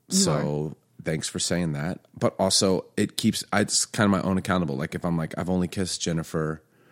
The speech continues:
Speaker 2: three times this month," and it's, like, the tenth,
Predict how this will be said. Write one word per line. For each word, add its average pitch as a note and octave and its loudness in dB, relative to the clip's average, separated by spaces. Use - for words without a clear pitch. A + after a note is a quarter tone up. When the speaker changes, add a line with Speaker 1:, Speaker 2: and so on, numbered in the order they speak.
Speaker 2:
three F#2+ 2
times E2 -2
this D#2 -4
month," C#2+ -6
and E2 -2
it's, D#2 -4
like, D2+ -8
the - -14
tenth, - -6